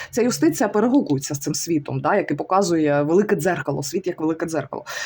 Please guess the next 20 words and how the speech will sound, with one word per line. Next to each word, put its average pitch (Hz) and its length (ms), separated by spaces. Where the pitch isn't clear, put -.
Отут 285 340
все, 247 160
що 226 160
ви 190 60
напрацювали, 190 760
все, - 140
що 262 160
ви 226 80
давали 220 440
людям, 202 400
до 175 80
вас 240 140
повернеться. 165 600
Від 247 140
інших 349 360
людей, 226 220
але 220 160
повернеться. 202 600
Е, 170 440
там, 151 260